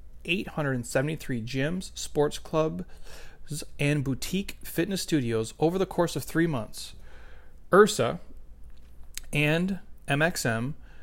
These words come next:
a technology and knowledge transfer company specializing in member tracking within the fitness industry, conclusively found that fitness facilities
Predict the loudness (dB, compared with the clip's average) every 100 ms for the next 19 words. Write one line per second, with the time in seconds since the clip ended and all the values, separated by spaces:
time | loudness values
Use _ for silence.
0 | -12 -10 -4 0 0 4 4 4 2 -2
1 | -2 -2 -2 2 2 2 0 -2 -2 -2
2 | -4 -2 -2 -2 -4 -2 -2 -2 4 4
3 | 4 2 0 0 0 0 0 2 2 2
4 | -2 -2 0 -2 -2 -2 -2 -2 -4 -4
5 | -4 -4 -6 -8 -12 -12 -12 -4 -4 0
6 | -2 0 0 0 0 2 4 2 0 -2
7 | -2 -2 -8 -2 -2 -2 -4 -2 4 4
8 | 4 0 -2